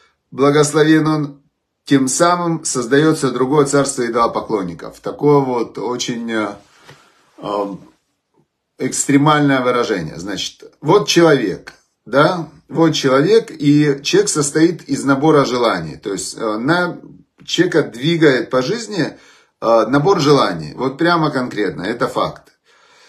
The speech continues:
Вот сидит человек, у него есть точка равновесия, потом у него эта точка равновесия нарушается, он хочет пить.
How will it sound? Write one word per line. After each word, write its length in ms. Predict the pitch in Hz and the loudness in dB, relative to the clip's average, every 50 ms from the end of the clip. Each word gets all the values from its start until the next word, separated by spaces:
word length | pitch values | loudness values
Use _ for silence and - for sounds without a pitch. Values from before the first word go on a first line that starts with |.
| _ _ _ | _ _ _
Вот 200 | - - 139 139 | -2 -2 -2 2
сидит 280 | - 160 170 214 226 190 | 2 2 2 2 0 0
человек, 300 | - 175 170 147 135 - | 2 4 4 4 4 2
у 60 | 139 | -2
него 180 | 135 151 170 170 | 0 0 2 2
есть 140 | 160 156 - | 2 2 2
точка 320 | 160 156 151 - - 143 | 0 0 0 2 2 4
равновесия, 920 | 139 139 135 135 131 123 117 107 104 101 - - 110 107 110 113 110 - - | 4 4 2 2 -2 0 0 0 0 0 -2 0 0 0 0 -2 -4 -8 -6
потом 300 | - 117 117 - 190 202 | -8 -4 -2 0 -2 -2
у 40 | 202 | -2
него 160 | 185 175 175 | -2 0 0
эта 220 | 170 151 156 160 151 | 2 2 2 -2 -2
точка 420 | - - - 165 151 - - 156 | -2 -2 -2 -2 -2 0 -2 0
равновесия 460 | 143 147 147 156 175 175 - - 156 | 2 2 2 2 0 0 0 0 0
нарушается, 640 | 143 147 147 147 143 - 143 123 107 95 - - 127 | 2 2 2 2 2 2 2 2 2 0 -2 -4 -4
он 120 | 147 156 | -4 -2
хочет 400 | 151 151 147 139 147 131 - - | 2 0 0 0 0 -6 -8 -8
пить. 320 | _ 117 98 85 - - | _ -8 -8 -8 -10 -16